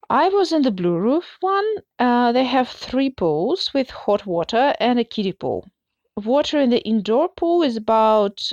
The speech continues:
uh, forty-three, forty-five degrees Celsius, around, uh, one hundred thirteen Fahrenheit.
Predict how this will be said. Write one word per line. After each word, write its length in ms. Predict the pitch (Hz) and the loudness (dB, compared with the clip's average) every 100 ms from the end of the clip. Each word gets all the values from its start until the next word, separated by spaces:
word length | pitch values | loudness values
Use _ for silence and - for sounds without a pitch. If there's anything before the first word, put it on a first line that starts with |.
| - | -2
uh, 380 | 208 202 196 202 _ _ | 0 2 0 -2 _ _
forty-three, 680 | - 233 226 208 208 240 302 | -2 -2 -2 -4 -2 -2 -2
forty-five 640 | - 214 202 - 156 170 | -2 -4 -4 -4 -2 -2
degrees 320 | 226 226 285 - | -4 -6 -6 -2
Celsius, 640 | 311 339 - 392 440 - _ _ _ - | -2 -2 -2 -2 -2 -6 _ _ _ -6
around, 500 | 233 233 233 226 - - | -2 2 2 0 -2 0
uh, 160 | 208 | 0
one 160 | 196 208 | 2 -2
hundred 400 | - 214 202 190 | 0 0 0 -4
thirteen 540 | - 202 190 - 196 | -2 -2 -2 -4 -6
Fahrenheit. 680 | 180 165 151 180 - 240 359 | -4 -4 -4 -6 -4 -2 -2